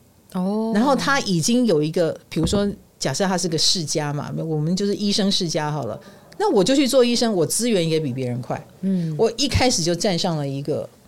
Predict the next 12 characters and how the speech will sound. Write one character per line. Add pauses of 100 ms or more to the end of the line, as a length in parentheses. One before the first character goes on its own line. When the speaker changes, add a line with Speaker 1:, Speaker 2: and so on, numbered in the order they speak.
(280)
Speaker 2:
还
不
错
的
巨
人
的
肩
膀
吧。 (720)
所
以